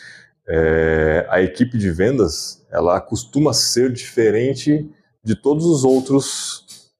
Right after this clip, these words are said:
é, departamentos da empresa. Costuma-se, e não é todas, né,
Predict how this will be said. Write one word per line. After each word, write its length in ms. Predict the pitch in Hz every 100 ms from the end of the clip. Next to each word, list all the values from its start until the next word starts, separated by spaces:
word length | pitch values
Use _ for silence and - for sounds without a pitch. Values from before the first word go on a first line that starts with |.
| _ _ _ 101
é, 580 | 95 92 92 87 82 85
departamentos 600 | 107 - - 117 113 117
da 100 | 127
empresa. 540 | 160 135 104 80 85 _
Costuma-se, 760 | 120 - - 143 156 - - 120
e 40 |
não 200 | 127 127
é 40 |
todas, 520 | 127 - 107 87 76 -
né, 280 | 87 82